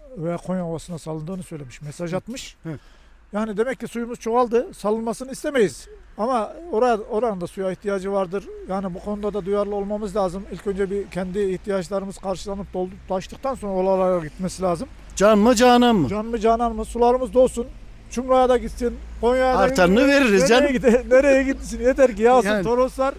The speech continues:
Speaker 2: Evet.
Speaker 1: metrelerce kar yağsın. Dolsun inşallah.
Speaker 2: Evet inşallah.
Speaker 1: İnşallah.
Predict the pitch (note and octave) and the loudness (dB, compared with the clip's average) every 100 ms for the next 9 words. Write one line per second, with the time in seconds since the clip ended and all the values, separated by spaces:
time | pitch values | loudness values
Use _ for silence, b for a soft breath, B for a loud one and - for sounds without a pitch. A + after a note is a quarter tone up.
0 | - F#3 A#3+ C4 B3 B3+ A#3+ A#3+ A#3+ A#3+ | -2 0 0 0 -2 -2 -2 -4 -2 -2
1 | G#3 E3+ G#3+ G3 A#3 A3 G#3+ D#3+ D#3+ D3 | -4 -6 -6 0 0 0 -6 -6 -8 -8
2 | - - E3+ E3+ C3 F3 C#3+ D3 B2 - | -14 -6 2 2 2 0 2 2 0 -6
3 | E3+ F#3 | -12 -14